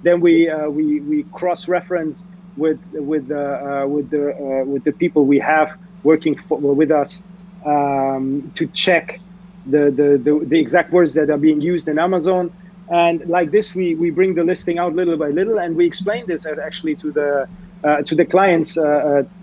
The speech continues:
from, from outside who wants to sell in the European Union, um, that they don't do the mistake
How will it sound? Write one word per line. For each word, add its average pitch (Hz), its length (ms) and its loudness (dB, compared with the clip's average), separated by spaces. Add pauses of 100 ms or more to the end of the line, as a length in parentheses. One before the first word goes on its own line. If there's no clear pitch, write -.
(120)
from, 156 180 0
from 160 180 0
outside 165 380 2
who 143 60 -4
wants 160 240 -4
to 156 100 -6
sell 156 300 -4
in 180 160 -4
the 165 80 2
European 170 440 0
Union, 190 380 -2 (440)
um, 160 260 2
that 170 180 2
they 180 80 6
don't 196 240 4
do 214 120 -2
the 196 80 4
mistake 170 560 0